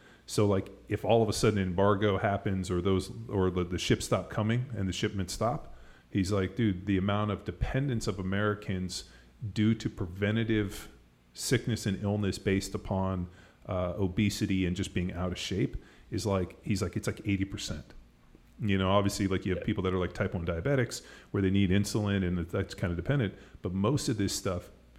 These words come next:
Speaker 1: are people are doing it to themselves. And, like, these drugs are coming from India, coming from China. And, uh, yeah, it was, um, I was looking at it from, like, "Well, people sit too much, they're not fit enough." And this guy was talking about whole different other problems. So it was really, really impactful,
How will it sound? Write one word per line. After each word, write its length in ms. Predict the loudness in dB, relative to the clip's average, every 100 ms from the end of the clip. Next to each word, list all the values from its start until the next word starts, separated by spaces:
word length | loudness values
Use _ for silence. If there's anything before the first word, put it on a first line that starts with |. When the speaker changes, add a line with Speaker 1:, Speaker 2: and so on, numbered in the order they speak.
| -6
Speaker 1:
are 80 | -2
people 300 | 0 0 -2
are 60 |
doing 260 | 0 2 2
it 100 | -2
to 60 |
themselves. 580 | -4 -4 -6 -8 -10 -14 -16 _ _ -20 -14 -6
And, 160 | -2
like, 160 | 0 2
these 200 | 2 2
drugs 300 | 2 2 2
are 60 | -2
coming 260 | 2 2
from 180 | 0 0
India, 380 | 2 4 2 2
coming 280 | 0 0 -2
from 140 | -4
China. 420 | -2 0 0 -2 -4 -16 -20 -6
And, 240 | -2 0
uh, 360 | 0 0 -4 -6 -10 0
yeah, 220 | 2 4
it 100 | 4
was, 220 | 4 4
um, 480 | 2 2 0 -2 -6 -10 -20 -16 0
I 100 | 4
was 180 | 6 4
looking 220 | 4 4
at 120 | 4
it 40 |
from, 180 | 2 0
like, 220 | 0 0
"Well, 280 | 2 2 2
people 220 | 2 0
sit 220 | 2 0 2
too 100 | 0
much, 220 | 0 0
they're 100 | 0
not 140 | 2
fit 180 | 2 2
enough." 260 | 2 0 0
And 120 | -2
this 100 | -2
guy 200 | -2 0
was 120 | 0
talking 200 | 0 0
about 200 | -2 -4 -10 -20 -12
whole 240 | 2 2
different 360 | 4 0 -2 -2
other 140 | -2
problems. 420 | -2 -2 -2 -2 -2
So 100 | 0
it 60 |
was 140 | 0 0
really, 440 | -6 0 4 4
really 280 | 6 4 2
impactful, 600 | 0 -2 -2 -4 -4 -4